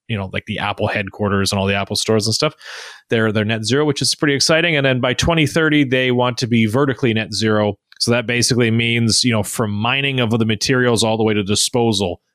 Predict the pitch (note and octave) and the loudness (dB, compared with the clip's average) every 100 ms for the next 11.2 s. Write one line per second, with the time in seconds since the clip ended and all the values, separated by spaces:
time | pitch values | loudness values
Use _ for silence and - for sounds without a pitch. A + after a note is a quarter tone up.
0 | _ - A#2 G#2 G2+ F#2 G#2 G2 G2+ G2+ | _ -4 -2 0 -2 -2 0 0 -2 -2
1 | G2+ F#2+ - F#2+ G2 G2 F#2+ F#2+ G2 F#2+ | 0 -2 -4 -6 -4 -4 -4 -4 -4 -2
2 | C3+ E3 G3 E3 - _ _ _ - F3+ | 0 2 2 2 -2 _ _ _ -2 -2
3 | - E3 A2 F#2 A#2+ C3 A2 G#2+ C#3+ E3 | 0 0 0 -2 0 -2 -2 0 0 2
4 | D#3+ C3 B2+ - _ _ _ _ - G#2+ | 0 0 0 -2 _ _ _ _ -8 -2
5 | C3 B2 - - B2 - A2 - A2+ G#2+ | 0 0 -2 -2 -2 -2 -4 -2 -2 -2
6 | - A#2 A2 G#2 G#2+ - - G#2 G2+ F#2+ | -2 -4 -2 -2 0 0 0 -2 -2 -4
7 | F#2 - F#2 F#2+ A#2 G2 A2 A2 - G#2 | -4 -4 -4 -4 -2 -2 -2 -2 -2 -2
8 | F#2+ - F2+ - - - C#3 A2+ - B2+ | -2 -2 -4 -6 -16 -6 -2 0 2 0
9 | A2 G#2 G2 F#2 - F#2+ F#2+ - F#2 - | 0 -2 -2 -4 -4 -2 -2 -6 -12 -14
10 | _ _ - - F#2+ F#2+ _ _ - C#4 | _ _ -4 -2 -2 -6 _ _ -4 0
11 | A2 | 0